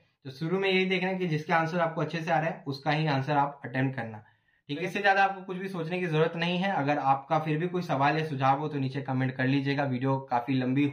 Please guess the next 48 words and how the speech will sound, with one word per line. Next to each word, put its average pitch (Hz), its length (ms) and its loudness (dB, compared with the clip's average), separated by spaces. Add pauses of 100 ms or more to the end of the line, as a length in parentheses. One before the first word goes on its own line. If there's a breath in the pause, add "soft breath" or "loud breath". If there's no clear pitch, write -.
हो 131 100 -2
तो 147 140 0
गई 151 180 2
है, 156 160 -2 (280 loud breath)
लेकिन 160 220 -4
फिर 175 140 -2
भी 208 320 -4
मैं, 143 380 0
अ, 131 60 -8
आपको 123 600 0 (240)
लगभग 139 400 0
चीजें 147 260 0
जो 151 140 0
cover 135 240 0
कराने 127 320 0
की 156 120 -2
कोशिश 175 460 -4 (280 soft breath)
इसमें 143 380 -4 (200)
किया 151 140 0
हूँ। 185 400 -2
और 143 120 0
handwriting 160 560 0
थोड़ी 156 200 0
अच्छे 147 220 -2
से 160 80 -2
बना 135 260 2
करके 139 220 -4
लिखना, 135 300 -2
मैं 131 140 0
शुरू 135 240 0
से 147 120 -2
ही 143 100 0
कह 139 140 0
रहा 135 100 2
हूँ। 160 160 -2 (340 loud breath)
और, 120 260 -2 (260)
अ, 131 40 -8
मतलब, 131 640 -4
अ, 123 120 0 (640)
quantity 165 440 0
के 196 100 0
साथ 185 400 0
quality 139 420 0 (140)
of 151 300 2
words 160 340 2
और 143 200 0
quality 135 300 0
of 160 100 -6